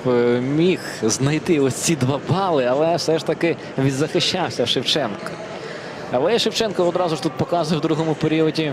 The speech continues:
що солодко у заключній частині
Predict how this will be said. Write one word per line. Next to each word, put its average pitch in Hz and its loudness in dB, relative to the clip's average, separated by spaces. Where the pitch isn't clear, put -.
що 127 2
солодко 147 0
у 147 4
заключній 160 2
частині 147 -2